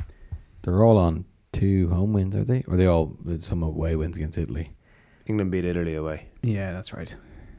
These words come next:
Speaker 3: Um, so I think that going into the, going into the Super Saturday, um,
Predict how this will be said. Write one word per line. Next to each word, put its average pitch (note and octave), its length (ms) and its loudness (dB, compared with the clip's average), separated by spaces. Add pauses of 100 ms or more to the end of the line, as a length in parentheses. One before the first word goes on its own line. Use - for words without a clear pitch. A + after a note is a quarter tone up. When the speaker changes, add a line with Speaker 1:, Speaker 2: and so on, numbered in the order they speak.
(360)
Speaker 3:
Um, G#2 420 0 (520)
so D#3 320 -4 (1600)
I - 100 -6
think - 420 2 (160)
that A#2 420 0 (140)
going B2+ 240 4
into A2+ 320 2
the, G2+ 500 -2 (1300)
going A2+ 280 2
into G#2 220 -4
the G2 360 -4 (140)
Super B2+ 420 -2
Saturday, G#2+ 580 -2 (920)
um, G2 720 -4